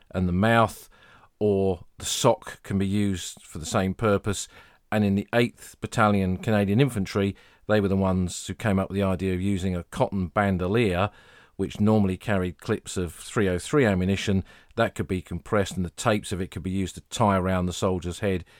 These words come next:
and you created an improvised mask, a pad in which a liquid could be soaked to give some anti-gas measures. And what was that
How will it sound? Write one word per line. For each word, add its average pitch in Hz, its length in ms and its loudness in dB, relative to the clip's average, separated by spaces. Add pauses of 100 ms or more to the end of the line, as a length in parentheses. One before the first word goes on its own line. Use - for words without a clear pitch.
(200)
and 95 80 -2
you 90 80 -2
created 92 580 -2
an 92 120 0
improvised 92 760 -2 (240)
mask, 95 720 0 (300)
a - 160 -10
pad 104 480 0 (260)
in 98 160 -2
which - 420 -6 (160)
a 92 80 -6
liquid 95 600 -4 (300)
could - 120 -10
be 87 80 -8
soaked - 580 0 (360)
to - 80 -14
give 104 260 -2
some 101 180 0
anti-gas 92 680 -4
measures. 98 340 0
And 92 200 -2
what 104 220 -2 (140)
was 90 540 -2 (460)
that 98 260 0